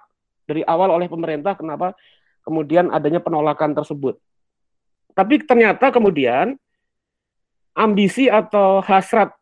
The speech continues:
untuk tetap mempertahankan mekanisme neoliberal ini, ini kemudian bertentangan dengan, eh, kenyataan saintifik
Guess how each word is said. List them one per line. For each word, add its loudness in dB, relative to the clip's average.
untuk -2
tetap -2
mempertahankan 0
mekanisme 2
neoliberal 0
ini, -4
ini 0
kemudian 0
bertentangan -2
dengan, -2
eh, 4
kenyataan 0
saintifik 0